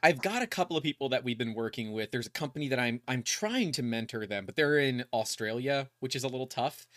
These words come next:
right? Just from the time zones alone. Um, I think they're called Extrudinaire. I w-, I, I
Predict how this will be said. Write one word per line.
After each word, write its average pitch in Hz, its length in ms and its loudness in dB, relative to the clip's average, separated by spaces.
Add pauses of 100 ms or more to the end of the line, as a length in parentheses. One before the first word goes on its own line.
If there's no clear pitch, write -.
(340)
right? 135 120 6
Just 135 180 -4
from 123 120 -4
the 117 80 -4
time 110 320 -4
zones 113 560 -4
alone. 107 540 -8 (460)
Um, 95 520 -4 (120)
I - 40 -12
think 202 220 -4
they're 381 100 -2
called 120 300 -6
Extrudinaire. 92 760 -8
I 117 80 0
w-, 123 240 -2
I, 131 140 -2 (120)
I 127 160 0